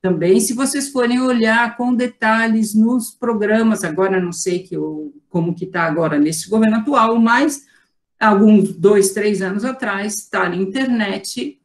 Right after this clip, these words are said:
ah, o fa-, a forma de cálculo e a mudança de cálculo que eles usaram pra prevalência de desnutrição no Brasil, de subnutrição. Então, pra quem faz ação social, o,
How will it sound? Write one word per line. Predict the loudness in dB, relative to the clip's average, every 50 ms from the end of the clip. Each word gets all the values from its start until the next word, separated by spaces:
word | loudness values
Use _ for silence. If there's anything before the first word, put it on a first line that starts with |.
| _ -2
ah, | 0 0 0 0 0 -2 -2 -4 -4 -6 -10 _ -4 2
o | 4 6 6 4 2
fa-, | -6 -8 -10 -10 -8 -4
a | -4 -4 -4
forma | -4 -6 -6 -2 0 0 2 2 2 2
de | 2 0 -2
cálculo | -4 -2 -2 0 2 2 0 0 -2 -2 0
e | 2 4
a | 4
mudança | 4 4 4 4 4 4 4 2 0 -2 -6 -8
de | -10 -12
cálculo | _ _ -4 -4 -4 -4 -6 -6 -6 -6
que | -6
eles | -6 -4 -4 -4 -4
usaram | -4 -2 0 0 0 -2 -2 -2 -4 -6 -6
pra | -6 -8 -8
prevalência | -4 -4 -4 0 0 0 0 0 -2 -2 -2 -4 -4
de | -4 -6
desnutrição | -6 -2 -2 -2 -2 -2 -2 -4 -4 -4 -4 -2 -2 -2
no | -2 -2
Brasil, | -2 0 0 0 2 6 6 6 6 6
de | 2
subnutrição. | -4 -6 -2 0 0 0 0 -4 -8 -8 -8 -8 -8 -10 -12 -12 _ _ _ _ _ _ _ _ _ _ _ _ _ _ _ _ _ _
Então, | 0 2 4 4 4 2 2 -2 -6 -14 -18 -18 -18 -18 -18 -20 -20 -20 -20 _ _ _ _ _ _ _ _ _
pra | 0 0 0 2
quem | 2 2 2 4 2
faz | 2 2 4 4 4 4
ação | 4 2 2 2 2 2 0
social, | 0 -4 -4 -6 -4 0 0 2 2 2 0 0 -2 -4 -8 _ _
o, | -6 -6 -4 -8 -14 -18